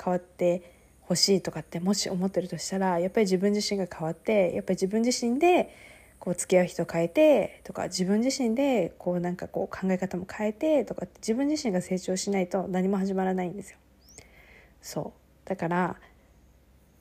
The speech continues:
今日のトピックからだいぶ外れたんですけど、そう、でも本当にここ、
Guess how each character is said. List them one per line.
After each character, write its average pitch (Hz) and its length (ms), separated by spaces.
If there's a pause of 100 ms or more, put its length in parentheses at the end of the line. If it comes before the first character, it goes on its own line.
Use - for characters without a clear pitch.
(920)
今 185 120
日 170 60
の 165 280
ト - 120
ピ 190 140
ッ - 160
ク 185 180 (280)
か - 200
ら 190 120 (240)
だ 214 120
い 202 60
ぶ 196 100
外 196 200
れ 202 100
た 202 100
ん 190 60
で 170 80
す - 80
け 170 100
ど、 175 140 (680)
そ 180 160
う、 180 40
で 202 80
も 202 100
本 226 180
当 233 100
に 220 240
こ 180 120
こ、 185 340